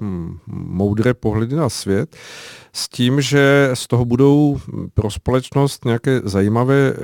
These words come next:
výstupy a, eh, z těch výstupů vznikne, mm, jakýsi širší společenský zájem. Nakolik se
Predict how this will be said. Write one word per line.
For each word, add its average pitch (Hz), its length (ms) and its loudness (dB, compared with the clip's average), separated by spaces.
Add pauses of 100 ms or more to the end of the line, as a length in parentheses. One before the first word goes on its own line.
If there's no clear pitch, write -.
výstupy 107 680 -2
a, 110 220 2 (440)
eh, 98 160 0
z - 120 -6
těch 120 180 -2
výstupů 120 460 -2
vznikne, 123 540 0 (180)
mm, 101 540 -8
jakýsi 113 340 -2
širší 117 420 -2
společenský 117 680 -2
zájem. 98 380 2
Nakolik 117 320 -6
se 143 140 -2